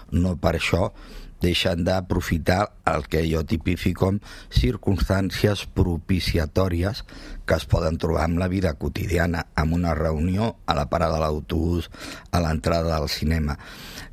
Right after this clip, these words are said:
Eh, jo penso que l'única contradicció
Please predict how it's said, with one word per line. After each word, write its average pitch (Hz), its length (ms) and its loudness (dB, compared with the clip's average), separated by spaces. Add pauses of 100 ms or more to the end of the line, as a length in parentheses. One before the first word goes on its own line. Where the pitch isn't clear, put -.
Eh, 92 260 2 (600)
jo 113 140 2
penso - 420 0
que 98 160 4
l'única 117 680 0
contradicció 85 1080 -2